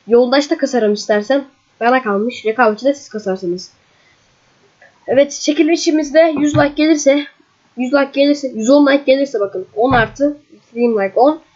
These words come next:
Ve çekiliş istiyorsanız yüz on like gelirse çekiliş artı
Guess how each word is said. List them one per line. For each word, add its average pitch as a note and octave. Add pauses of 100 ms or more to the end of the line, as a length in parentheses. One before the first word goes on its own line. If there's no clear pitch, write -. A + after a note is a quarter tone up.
(140)
Ve G3
çekiliş C4+
istiyorsanız C#4+
yüz A#3+
on D4
like C4
gelirse D4 (920)
çekiliş D4
artı D4